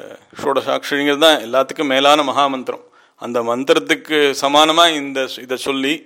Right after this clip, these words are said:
அவர் வந்து வள்ளி சன்மார்க்கம் அப்படின்னு தன்னை வள்ளிபாத ஹிருதயன்னு சொல்லிப்பார். அந்த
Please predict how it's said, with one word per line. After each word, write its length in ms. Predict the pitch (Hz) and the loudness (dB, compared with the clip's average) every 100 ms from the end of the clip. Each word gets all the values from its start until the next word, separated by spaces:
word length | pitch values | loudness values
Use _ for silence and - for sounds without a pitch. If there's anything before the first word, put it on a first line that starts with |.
| _ _ _ _ _ _ - | _ _ _ _ _ _ -6
அவர் 260 | 127 143 | 0 0
வந்து 220 | 139 147 160 | 0 -2 2
வள்ளி 280 | 123 147 170 | 2 2 0
சன்மார்க்கம் 560 | 143 139 131 123 131 | -4 -2 0 0 -2
அப்படின்னு 300 | 123 127 143 131 | -6 -6 -8 -4
தன்னை 260 | 120 117 | -4 -4
வள்ளிபாத 680 | 113 127 143 143 147 139 143 | -4 -4 -2 0 2 4 4
ஹிருதயன்னு 460 | 127 127 127 127 117 | 2 -2 -4 -6 -8
சொல்லிப்பார். 340 | 113 107 - _ _ _ _ _ _ _ _ _ _ _ _ _ _ | -8 -8 -10 _ _ _ _ _ _ _ _ _ _ _ _ _ _
அந்த 300 | 117 123 117 | -14 -10 -6